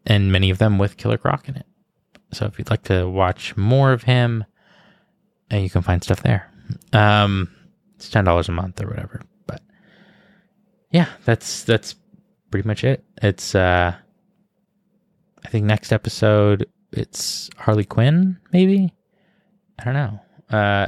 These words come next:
a lot of, a lot of the episodes this time seem to be,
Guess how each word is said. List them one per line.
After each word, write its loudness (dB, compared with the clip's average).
a -2
lot 2
of, -2
a -4
lot 2
of 0
the 4
episodes -2
this -4
time -6
seem -4
to -8
be, -4